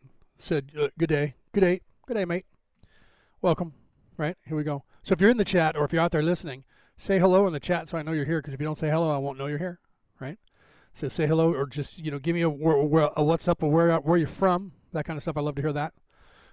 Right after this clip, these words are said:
just so I know that where I'm reaching with this particular, uh, M P four file around the world. I know that my M P three file is listened to around the world, but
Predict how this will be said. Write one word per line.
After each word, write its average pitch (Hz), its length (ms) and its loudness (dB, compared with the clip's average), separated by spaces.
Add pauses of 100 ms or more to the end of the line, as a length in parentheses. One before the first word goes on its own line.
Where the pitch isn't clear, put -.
just - 220 -2
so 180 80 0
I 156 80 0
know 151 180 -2
that 143 100 2
where 147 200 0
I'm 147 100 -4
reaching 151 520 -4
with 139 260 -2
this 151 180 -4
particular, 147 580 -6 (440)
uh, 143 180 -4
M 151 120 -12
P 156 100 0
four 165 240 2
file 143 460 0
around 139 260 -2
the 139 60 -6
world. 143 340 2 (320)
I 143 100 -10
know 139 160 -4
that 135 140 -2
my 135 140 -10
M 143 100 -10
P 139 100 -8
three 175 200 -2
file 127 340 -2
is 123 360 -10
listened 143 300 -10
to 143 140 -6
around 131 180 -10
the 123 60 -14
world, 127 260 -8
but 117 140 -10